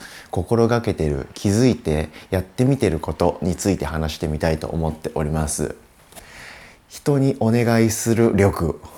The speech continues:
これを僕は最近ですね、えー、増やしていきたいなと思っています。その力というか、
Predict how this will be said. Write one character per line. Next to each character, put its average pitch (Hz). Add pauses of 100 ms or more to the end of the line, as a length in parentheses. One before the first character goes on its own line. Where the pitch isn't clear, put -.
(640)
こ -
れ 135
を 131
僕 120
は 113 (200)
最 104
近 101
で 87
す -
ね、 76 (1500)
え - (140)
ー、 -
増 110
や 107
し -
て 87
い 82
き -
た 92
い 80
な 85
と 80
思 78
っ 78
て -
い 73
ま 71
す。 -
そ -
の 98
力 87
と 85
い 73
う 73
か、 73